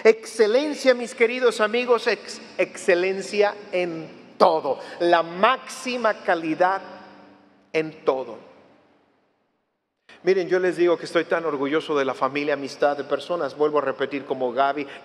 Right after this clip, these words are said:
tantas personas de la familia que hemos llegado quebrados, quebrados.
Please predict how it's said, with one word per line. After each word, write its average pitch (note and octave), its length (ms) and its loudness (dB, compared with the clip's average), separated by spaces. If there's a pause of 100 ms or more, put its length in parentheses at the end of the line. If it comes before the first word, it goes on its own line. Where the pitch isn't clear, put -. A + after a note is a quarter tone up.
tantas A3+ 560 0
personas E3+ 480 -2
de D3+ 60 0
la D3 140 0
familia C3+ 640 -4 (320)
que F3+ 240 0
hemos B3 340 0
llegado F3 640 -2
quebrados, C#3 920 -4
quebrados. D3 880 -4